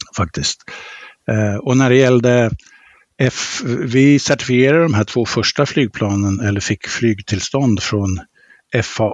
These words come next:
A som det heter, eh, Federal Aviation Authority tror jag det står för. Eh, det hade vi också ett gäng som skötte den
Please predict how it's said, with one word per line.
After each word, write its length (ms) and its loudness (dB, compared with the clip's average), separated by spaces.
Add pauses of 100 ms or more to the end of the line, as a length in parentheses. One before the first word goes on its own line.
A 280 -2
som 200 -2
det 100 -2
heter, 260 -8 (280)
eh, 360 -4 (440)
Federal 540 -2 (240)
Aviation 540 -2
Authority 560 -4
tror 180 -8
jag 80 -8
det 60 -10
står 160 -12
för. 180 -16 (840)
Eh, 440 -4
det 120 -2
hade 220 0
vi 80 6
också 320 2
ett 120 -2
gäng 360 0
som 200 -4
skötte 340 -8
den 260 0